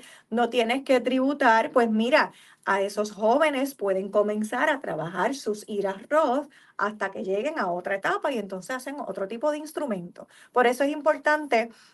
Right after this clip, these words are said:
eh, esa evaluación por individuo, que usted tenga, ¿verdad?, claro cuál es la mejor estrategia que a usted, eh, le responde.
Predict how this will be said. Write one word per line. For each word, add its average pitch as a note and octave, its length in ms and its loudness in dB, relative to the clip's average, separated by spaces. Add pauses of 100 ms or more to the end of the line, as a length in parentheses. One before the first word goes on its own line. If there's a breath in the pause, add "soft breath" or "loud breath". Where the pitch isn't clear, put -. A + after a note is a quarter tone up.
(120 loud breath)
eh, G#3+ 380 4
esa B3 320 4
evaluación C4+ 880 2
por A3 160 4
individuo, F3 720 -4
que - 80 -8
usted F#3+ 260 0
tenga, B3 300 2
¿verdad?, G3 360 2
claro C4 480 4 (360 loud breath)
cuál B3+ 260 6
es D#4 180 -2
la C4 180 6
mejor A3 600 2
estrategia A#3+ 880 -2 (320 soft breath)
que B3+ 280 6
a G#3+ 140 4
usted, A#3 500 0 (640)
eh, A#3 240 6
le A#3+ 340 4
responde. F#3 880 2